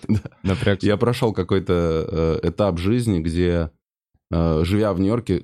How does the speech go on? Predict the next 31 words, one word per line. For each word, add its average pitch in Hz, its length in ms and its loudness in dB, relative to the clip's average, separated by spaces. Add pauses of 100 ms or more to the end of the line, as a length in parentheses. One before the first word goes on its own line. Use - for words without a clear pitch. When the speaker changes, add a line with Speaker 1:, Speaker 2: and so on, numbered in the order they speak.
Speaker 1:
хочешь - 380 -2
ты 90 80 0
или 82 60 2
не 82 60 0
хочешь, - 440 -4
кто - 180 -2
как - 220 -4
к - 40 -4
этому 85 260 2
относится, 117 440 -2
ты 92 420 0
с - 160 -4
этим 90 220 0
сталкиваешься. 80 800 -4 (480)
Э, 78 340 2
то, 90 100 2
что - 180 -2
там 85 180 2
большая, 82 560 0
эм, 71 840 -2 (280)
как - 180 0
это - 100 -8
правильно? - 360 2
Speaker 2:
Комьюнити, 85 520 0
там 92 140 0
большое 110 300 2
Speaker 1:
Комьюнити, 87 380 0
да, 85 160 0
Speaker 2:
гей-комьюнити. - 160 -8
Speaker 1:
гей-комьюнити. 80 640 -2
И 82 480 0